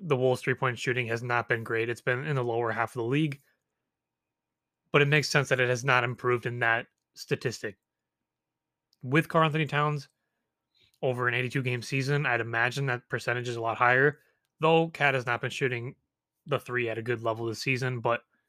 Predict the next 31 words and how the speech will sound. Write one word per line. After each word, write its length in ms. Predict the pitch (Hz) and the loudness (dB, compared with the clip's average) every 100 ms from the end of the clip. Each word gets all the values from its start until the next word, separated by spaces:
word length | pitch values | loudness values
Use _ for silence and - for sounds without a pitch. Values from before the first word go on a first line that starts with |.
| _ 143 | _ 0
again, 340 | 120 113 113 _ _ _ _ _ _ _ _ _ | 2 2 -2 _ _ _ _ _ _ _ _ _
I 80 | 127 | 0
do 200 | 113 135 | 2 0
think 200 | 123 120 | 0 -2
that 60 | 123 | -2
that 120 | 123 | 0
comes 220 | 127 120 | -2 -2
around. 320 | 110 117 117 | 2 2 2
You 80 | 117 | 0
don't 160 | 120 117 | 0 0
win 160 | 120 | -2
the 80 | 117 | -2
three-point 420 | - 123 123 117 | -4 -4 -2 -4
contest. 480 | 117 113 110 113 - | -4 -4 -2 -4 -2
You 140 | 131 120 | -2 2
aren't 260 | 123 131 - | 2 0 -4
marked 380 | 127 117 117 123 | 4 4 4 0
as 180 | 113 107 | -4 -6
the 300 | 120 113 110 - _ _ _ _ _ _ _ _ _ - | -8 -8 -8 -12 _ _ _ _ _ _ _ _ _ 2
argument 500 | 120 113 113 113 110 | 2 2 -4 -2 2
of, 260 | 113 110 - _ _ | 2 0 -6 _ _
"Is 160 | - 139 | -2 0
he 140 | 160 | 0
the 80 | 135 | 2
best 240 | 120 117 - | 2 2 0
shooting 340 | 143 127 113 | -2 -2 -2
big 180 | 120 117 | -2 -2
man 200 | 113 110 | -4 -4
of 100 | 113 | -2
all 100 | 110 | 0
time?" 380 | 147 139 135 | 2 2 2